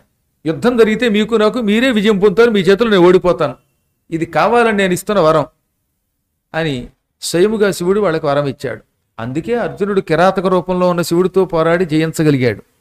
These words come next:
లేకపోతే శివుడితో యుద్ధం చేసి ఎవడు జయించగలడండి? ఆయన సరదాపడి, "పోన్లే, ఓ దెబ్బ కొట్టు, ఓడిపోతాను నీ చేతిలో" అన్నట్టు. మన పిల్లల చేతిలో మనం ఓడిపోయినట్టుగా. పిల్లల్ని పారాయణకి పిలిచామనుకోండి, పారాయణలో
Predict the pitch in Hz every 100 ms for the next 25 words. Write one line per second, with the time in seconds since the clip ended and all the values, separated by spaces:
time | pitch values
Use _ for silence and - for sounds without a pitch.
0 | _ 139 139 143 147 170 175 165 135 160
1 | 160 147 143 151 156 127 123 110 110 131
2 | 135 123 127 151 156 160 240 - - _
3 | 151 170 190 180 - 156 151 151 175 180
4 | 170 165 165 165 160 147 135 139 127 113
5 | 98 - - _ _ _ _ _ - 147
6 | 156 156 165 170 165 165 160 151 143 143
7 | 139 135 120 - - _ _ _ _ _
8 | _ - 156 196 175 202 254 151 _ _
9 | _ _ _ - 143 180 196 190 175 185
10 | 175 156 147 139 151 175 196 196 190 190